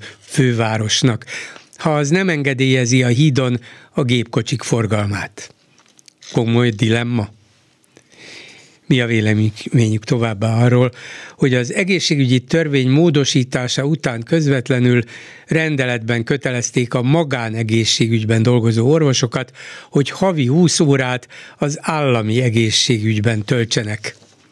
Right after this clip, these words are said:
Lesz itt rend? Valamilyen rend? De lesz-e elég orvos hozzá? És végül beszéljük meg, hogy a belügyminisztérium és a pedagógusok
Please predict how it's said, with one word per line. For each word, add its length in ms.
Lesz 300
itt 180
rend? 400
Valamilyen 540
rend? 400
De 100
lesz-e 380
elég 420
orvos 360
hozzá? 460
És 180
végül 300
beszéljük 500
meg, 220
hogy 180
a 80
belügyminisztérium 1200
és 220
a 160
pedagógusok 840